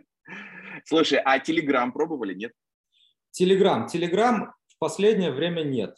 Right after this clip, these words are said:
Speaker 2: да. В своё время пробовали, наверное, в последний раз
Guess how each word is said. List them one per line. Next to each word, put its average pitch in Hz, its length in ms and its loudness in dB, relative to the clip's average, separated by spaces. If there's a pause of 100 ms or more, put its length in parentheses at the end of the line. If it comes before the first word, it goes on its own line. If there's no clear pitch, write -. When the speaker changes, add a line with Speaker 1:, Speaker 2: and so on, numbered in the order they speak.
Speaker 2:
да. 151 560 -6
В - 40 -20
своё 175 260 2
время 170 300 0
пробовали, 147 760 0
наверное, 127 580 -4 (760)
в 131 120 -6
последний 147 480 -2
раз 143 160 0